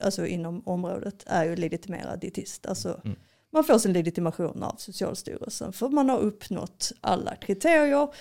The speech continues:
Speaker 1: Och det betyder ju också att du kan bli av med din legitimation.
Speaker 2: Just det. Men kostrådgi-, eller förlåt, ehm,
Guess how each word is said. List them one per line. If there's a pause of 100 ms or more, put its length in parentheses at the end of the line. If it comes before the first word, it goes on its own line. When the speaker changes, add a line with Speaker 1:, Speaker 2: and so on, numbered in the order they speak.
(180)
Speaker 1:
Och
det
betyder
ju
också
att
du
kan
bli
av
med
din
legitimation. (180)
Speaker 2:
Just
det. (260)
Men (100)
kostrådgi-,
eller
förlåt,
ehm,